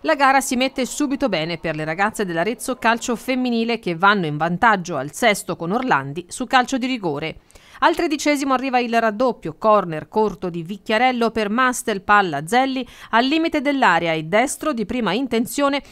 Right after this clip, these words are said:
della numero ventidue, che termina alle spalle di Rossetti. Il Caprera ha un moto d'orgoglio al venticinquesimo, quando Manea spiazza Aliquò su rigore, concesso per farlo di Ferretti su Caccamo, firmando il due a uno.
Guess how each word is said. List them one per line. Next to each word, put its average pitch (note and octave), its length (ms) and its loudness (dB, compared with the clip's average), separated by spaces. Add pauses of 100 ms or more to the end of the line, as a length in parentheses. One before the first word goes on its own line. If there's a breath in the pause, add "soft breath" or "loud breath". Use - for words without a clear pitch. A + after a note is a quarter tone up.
(180 loud breath)
della D4+ 180 4
numero D#4 280 4
ventidue, A#3 600 0
che G3 240 -6
termina F3 500 -2
alle A#3 220 0
spalle D3+ 400 -6
di G3+ 100 -4
Rossetti. E3+ 760 -6 (480 loud breath)
Il D4+ 120 -2
Caprera D#4+ 420 2
ha D4+ 60 6
un C4 140 2
moto C#4+ 260 2
d'orgoglio A#3 500 0
al E3+ 60 -4
venticinquesimo, F#3 920 -2
quando F#3 300 0
Manea F3+ 360 0
spiazza A3 580 -2
Aliquò A#3 540 2
su - 180 -6
rigore, A3 540 2 (180)
concesso A3+ 640 -2
per F#3 160 -4
farlo F#3+ 300 2
di F3 100 -4
Ferretti F#3 500 -4
su F#3 220 -10
Caccamo, G#3 580 0 (220 loud breath)
firmando F3+ 640 -2
il G#3 160 -4
due B3 180 0
a A#3+ 80 6
uno. D#3+ 400 -2